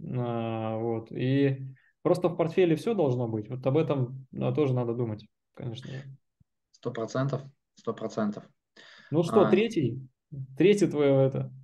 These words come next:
Speaker 1: <laughs> открытие.
Speaker 2: А, пойдем дальше, да?
Speaker 1: Давай.
Speaker 2: А, а, я заметил такую штуку. Я, м, когда зашел на рынок, я был предпринимателем. А, у предпринимателя, а, задача, да, приумножить деньги.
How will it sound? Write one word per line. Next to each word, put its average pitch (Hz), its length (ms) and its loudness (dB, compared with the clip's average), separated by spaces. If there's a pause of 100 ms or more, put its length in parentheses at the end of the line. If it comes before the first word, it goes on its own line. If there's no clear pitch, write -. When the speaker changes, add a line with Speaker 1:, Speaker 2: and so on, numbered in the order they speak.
(120)
Speaker 1:
<laughs> - 200 -14
открытие. 165 600 6
Speaker 2:
А, - 200 2
пойдем 160 340 0
дальше, 196 340 0
да? 165 380 0 (160)
Speaker 1:
Давай. 131 380 4
Speaker 2:
А, 113 480 0 (1000)
а, 127 260 0
я 156 260 0
заметил 170 540 2
такую 190 300 0
штуку. 160 400 0
Я, 156 260 2
м, 139 480 0
когда 139 240 0
зашел 151 340 0
на 147 100 2
рынок, 226 460 0 (200)
я 143 180 0
был 170 180 0
предпринимателем. 143 840 -2 (1120)
А, 113 640 0
у 123 80 -4
предпринимателя, 143 1200 0
а, 110 360 2
задача, 135 480 0
да, 131 180 0
приумножить 135 540 2
деньги. 107 500 -2